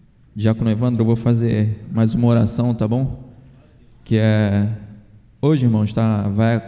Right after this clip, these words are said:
na parte da tarde vai acontecer um, um trabalho com os adolescentes, né? Lá eles vão fazer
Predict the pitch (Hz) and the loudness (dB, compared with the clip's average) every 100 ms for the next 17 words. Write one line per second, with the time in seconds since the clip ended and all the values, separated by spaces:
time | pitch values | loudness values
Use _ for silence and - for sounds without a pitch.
0 | - 107 - 120 - 110 117 120 117 120 | -4 -2 0 0 0 -2 2 0 2 0
1 | 117 226 214 117 117 117 113 113 113 107 | 0 -2 0 -2 0 0 2 2 0 0
2 | 104 107 - - - - - - - - | -2 -6 -12 -20 -20 -20 -20 -20 -20 -20
3 | - - - - - - - - - - | -14 -14 -14 -14 -6 -6 -6 -14 -16 -16
4 | - 147 151 143 123 135 127 123 117 120 | -4 -2 2 2 2 2 2 0 2 2
5 | 117 - - 101 101 101 104 101 104 107 | 2 0 -2 -2 -2 0 2 2 2 0
6 | 104 107 - 104 101 104 101 | 0 -2 0 0 2 0 0